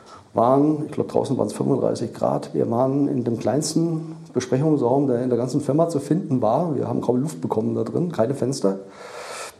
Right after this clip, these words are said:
Und dann haben wir darüber geredet, unser Anforderungsprofil, sag ich, „Wo könnten wir denn zusammenarbeiten?“ Fahrwerk zum Beispiel und solche Dinge. Sag ich, „Da überlege ich mir von euch, die Systeme zu übernehmen.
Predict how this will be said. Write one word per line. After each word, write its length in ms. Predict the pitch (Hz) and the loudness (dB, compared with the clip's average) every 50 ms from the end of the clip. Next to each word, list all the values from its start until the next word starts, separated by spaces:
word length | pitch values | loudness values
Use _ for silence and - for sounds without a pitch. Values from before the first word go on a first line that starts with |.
| - _ - - - - | -20 _ -16 -16 -14 -12
Und 100 | - 107 | -4 0
dann 180 | 127 123 127 123 | 2 2 4 4
haben 120 | 123 127 | 4 4
wir 100 | 127 120 | 4 4
darüber 240 | - - 123 120 120 | 2 2 2 2 4
geredet, 240 | 113 127 - 143 143 | 6 6 6 4 4
unser 180 | 123 107 117 - | 2 2 2 2
Anforderungsprofil, 840 | 139 147 - 175 165 165 160 156 - - 160 160 - 165 170 160 | 2 2 2 2 2 2 2 0 2 2 2 2 2 2 2 4
sag 100 | 151 120 | 4 4
ich, 80 | 113 117 | 4 4
„Wo 60 | 123 | 2
könnten 260 | - - 143 139 139 | 2 2 2 4 4
wir 60 | 127 123 | 4 4
denn 160 | 127 123 113 | 4 2 2
zusammenarbeiten?“ 720 | 131 127 127 143 175 185 180 160 151 151 147 143 143 131 | 2 4 6 6 6 6 4 4 6 6 6 4 4 2
Fahrwerk 340 | - 107 101 - 131 - - | 0 -2 0 2 2 2 2
zum 140 | - 117 110 | 0 0 2
Beispiel 340 | 120 113 113 113 - 127 120 | 2 2 2 0 0 0 0
und 80 | 113 | 0
solche 240 | 107 120 110 107 131 | 0 0 2 2 0
Dinge. 260 | 127 - 120 127 123 | 0 0 0 2 2
Sag 140 | 110 110 107 | 2 2 0
ich, 60 | 110 | 2
„Da 100 | 120 127 | 2 2
überlege 800 | 120 131 147 185 185 185 160 165 175 131 123 123 123 135 131 127 | 2 2 0 0 0 -2 0 0 0 0 2 2 2 2 2 0
ich 80 | 127 | -2
mir 80 | 131 127 | -2 -2
von 160 | 127 139 139 | 0 0 2
euch, 140 | 151 139 127 | 2 2 2
die 100 | - 123 | 0 -2
Systeme 420 | - 135 127 - - 127 131 139 | 0 0 0 2 2 4 4 2
zu 140 | 131 - 165 | 2 0 0
übernehmen. 540 | 156 - 127 123 127 151 190 190 190 190 | 0 2 4 4 4 4 4 4 2 2